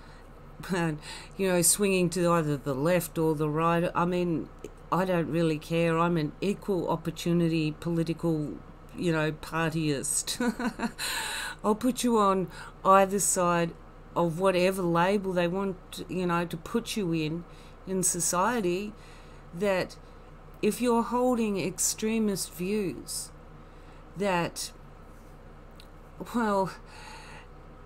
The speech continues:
it's not good for all, it's not good at all. I mean, there are simple philosophies that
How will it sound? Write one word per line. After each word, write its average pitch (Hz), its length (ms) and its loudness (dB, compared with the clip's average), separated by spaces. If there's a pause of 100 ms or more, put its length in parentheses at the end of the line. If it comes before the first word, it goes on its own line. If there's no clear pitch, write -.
(460)
it's 214 260 2
not 240 300 4 (240)
good 226 280 2
for 214 440 0
all, 269 480 2 (1300)
it's 180 300 -2
not 190 400 0 (180)
good 170 240 0
at 151 180 0
all. 160 320 0 (1040)
I 185 80 2
mean, 214 180 4
there 214 160 2
are 214 60 2
simple 240 440 0
philosophies 180 1040 -2
that 165 500 -4